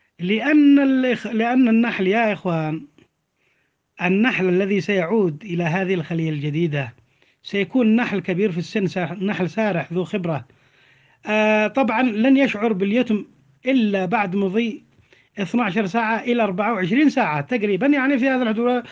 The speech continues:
وإن كان في بعض الحالات خلال ست ساعات النحل يشعر باليتم.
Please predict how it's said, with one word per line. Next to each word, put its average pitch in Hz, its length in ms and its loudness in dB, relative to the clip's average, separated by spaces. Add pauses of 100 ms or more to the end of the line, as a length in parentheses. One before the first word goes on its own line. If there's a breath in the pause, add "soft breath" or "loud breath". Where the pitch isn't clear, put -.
(180 loud breath)
وإن 254 260 4
كان 254 240 2
في 220 100 2
بعض 208 200 -2
الحالات 220 420 0
خلال 196 320 -2
ست - 220 -4
ساعات 202 540 -2 (680 soft breath)
النحل 190 460 -2 (640)
يشعر 196 340 0
باليتم. 143 460 -6